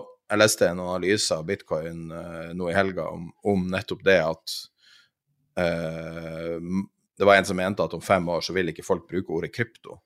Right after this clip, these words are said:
Og det at du snakker om krypto viser at du liksom ikke har kommet til neste nivå, at det her til syvende og sist er en protokoll, for når man lagde internett, så gjorde man, lagde man ikke de protokollene for identi-, identitet og signatur og sånne type ting.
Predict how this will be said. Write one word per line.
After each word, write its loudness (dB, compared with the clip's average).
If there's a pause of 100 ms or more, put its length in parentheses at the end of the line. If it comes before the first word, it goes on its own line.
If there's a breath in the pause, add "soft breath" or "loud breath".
(100)
Og -4
det 8
at -8
du -4
snakker -2
om -12
krypto -6 (840 soft breath)
viser 4
at 0
du -4
liksom -8
ikke -4
har -8
kommet 0
til -14
neste -6
nivå, 4
at -4 (340)
det 0
her 8
til -8
syvende 0
og -10
sist -2
er 0
en -8
protokoll, 2
for -6
når -4
man -4
lagde 0
internett, -8
så -2 (1300 soft breath)
gjorde 10
man, 2
lagde 6
man -2
ikke -6
de 2
protokollene 6
for -4
identi-, -8
identitet 4
og -6
signatur 0
og -6
sånne -4
type -6
ting. -6